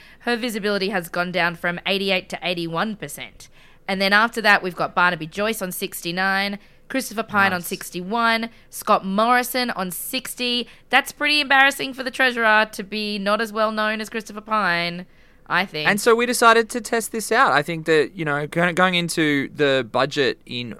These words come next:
Speaker 2: May, it was so surprising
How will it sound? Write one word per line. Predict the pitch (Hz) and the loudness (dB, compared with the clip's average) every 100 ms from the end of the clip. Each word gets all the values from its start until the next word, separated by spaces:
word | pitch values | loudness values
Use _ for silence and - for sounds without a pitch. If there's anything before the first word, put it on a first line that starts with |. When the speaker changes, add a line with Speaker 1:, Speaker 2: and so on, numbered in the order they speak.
| - | -12
Speaker 2:
May, | 120 120 123 90 90 156 - - - - | -2 0 2 0 -4 -10 -12 -20 -20 -6
it | 147 | -2
was | 165 165 | 2 2
so | - 175 | 6 6
surprising | 196 220 - 147 143 139 107 53 | 4 -4 2 6 6 4 -4 -6